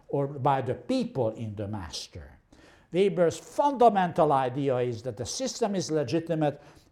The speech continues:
as long as the staff has a positive belief in the master. Uh, the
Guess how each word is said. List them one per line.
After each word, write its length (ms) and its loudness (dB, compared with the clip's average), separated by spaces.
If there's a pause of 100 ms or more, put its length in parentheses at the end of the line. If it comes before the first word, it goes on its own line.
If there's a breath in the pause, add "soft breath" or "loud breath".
as 200 -4
long 500 6
as 280 -2
the 100 0
staff 680 -4
has 180 -2
a 80 -2
positive 840 2
belief 500 -2 (360 loud breath)
in 240 0
the 120 0
master. 760 -10 (680 soft breath)
Uh, 140 -4
the 220 -4